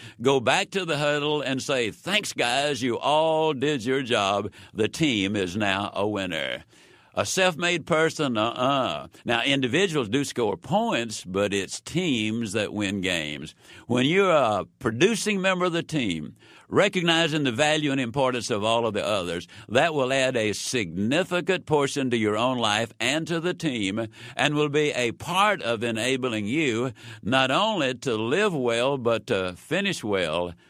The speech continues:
And I can assure you, from that point of view, you will enjoy your view from the top very much because you've been a part of a winning team. And the view from the top comes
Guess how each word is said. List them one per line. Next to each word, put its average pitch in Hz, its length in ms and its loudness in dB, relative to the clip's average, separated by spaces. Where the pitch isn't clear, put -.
And 101 140 -2
I 110 120 2
can 117 80 -2
assure 175 280 0
you, 92 300 0
from 107 260 0
that 175 240 2
point 117 220 -2
of 101 100 -2
view, 92 400 0
you 135 200 2
will 135 120 4
enjoy 117 440 2
your 127 340 2
view 123 260 2
from 107 220 -2
the 104 100 0
top 95 460 0
very 165 460 2
much 135 460 -2
because 110 380 0
you've 117 140 0
been 127 160 -2
a 123 60 -4
part 90 420 -2
of 90 200 -6
a 80 160 -2
winning 90 520 -2
team. 67 580 -6
And 110 140 2
the 113 60 2
view 147 180 6
from 131 200 -2
the 110 80 0
top 135 380 0
comes 110 640 -2